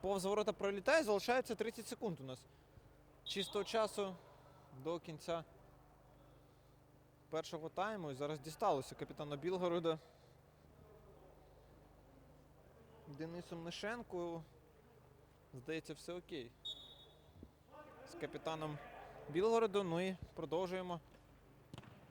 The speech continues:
цей поєдинок. Намагаються його підопічні одразу піти далеко вперед і намагатися розігнати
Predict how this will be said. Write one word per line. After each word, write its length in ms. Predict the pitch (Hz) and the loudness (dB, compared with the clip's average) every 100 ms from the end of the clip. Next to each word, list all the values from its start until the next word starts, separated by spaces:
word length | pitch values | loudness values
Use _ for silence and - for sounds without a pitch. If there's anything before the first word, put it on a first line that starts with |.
| - - - - - - - - | -20 -20 -20 -20 -20 -20 -20 -8
цей 180 | - 240 | 2 4
поєдинок. 560 | 240 233 247 320 269 226 | 8 6 6 4 4 4
Намагаються 520 | 214 240 262 - 196 | 4 8 8 6 4
його 680 | 190 202 208 214 214 214 202 | 4 8 10 10 10 10 6
підопічні 480 | 214 214 240 226 226 | 2 2 2 2 4
одразу 380 | 202 247 202 214 | 6 8 8 4
піти 260 | 226 240 | 0 2
далеко 360 | 220 240 240 233 | 6 6 6 6
вперед 320 | - 262 262 | 6 6 6
і 40 | 240 | 4
намагатися 500 | 247 247 247 233 233 | 2 4 4 4 2
розігнати 600 | 226 226 240 247 247 | 4 4 4 6 6